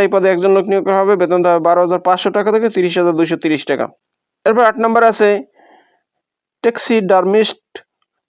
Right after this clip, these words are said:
এই পদে একজন লোক নিয়োগ করা হবে। বেতন দেওয়া হবে বারো হাজার পাঁচশো টাকা থেকে তিরিশ হাজার দুইশো তিরিশ টাকা। এরপর আছে নয় নম্বর ড্রাফটম্যান, এই পদে দুইজন লোক নিয়োগ করা হবে। বেতন দেওয়া হবে এগারো হাজার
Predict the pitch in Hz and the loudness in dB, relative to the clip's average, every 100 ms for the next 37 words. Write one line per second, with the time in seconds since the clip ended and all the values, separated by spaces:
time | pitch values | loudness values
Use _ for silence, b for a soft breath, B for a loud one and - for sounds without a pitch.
0 | - 208 214 208 208 202 208 202 196 202 | -6 -2 0 2 2 2 2 0 0 0
1 | 202 208 220 202 196 202 196 185 185 180 | 0 2 2 2 0 0 2 2 0 -2
2 | b b b b b b - 165 202 214 | b b b b b b -6 -2 0 0
3 | 202 196 190 196 202 214 220 196 180 185 | 0 -2 -2 -2 0 0 0 0 0 2
4 | 180 180 175 170 175 180 196 196 220 196 | 2 0 0 -2 -2 -2 -2 0 0 0
5 | 175 185 160 208 180 185 202 196 170 180 | 0 -2 -2 -2 0 0 0 -2 0 0
6 | 190 208 220 196 185 180 196 196 196 190 | 0 0 2 2 0 0 0 0 0 0
7 | 185 185 180 190 202 208 180 185 185 175 | 0 -2 0 0 2 0 0 0 2 4
8 | 170 185 196 | 2 2 0